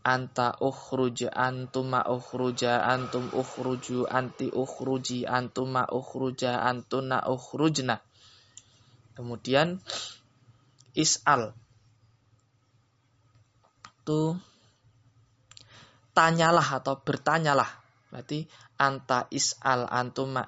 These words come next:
is'ala, antum is'alu, anti is'ali, antuma is'ala, antuna is'alna. Kemudian ikra, bacalah.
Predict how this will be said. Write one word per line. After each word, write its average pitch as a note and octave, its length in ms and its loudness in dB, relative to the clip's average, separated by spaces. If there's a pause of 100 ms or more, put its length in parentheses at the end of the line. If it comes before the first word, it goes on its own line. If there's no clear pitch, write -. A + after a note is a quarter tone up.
is'ala, B2 760 0
antum C3 520 -2
is'alu, B2 680 0
anti C3 440 -2
is'ali, B2 760 -2
antuma B2+ 600 -2
is'ala, B2+ 720 0
antuna B2 640 -2
is'alna. C3 640 0 (1120)
Kemudian B2+ 560 -4
ikra, - 560 2
bacalah. C3+ 440 4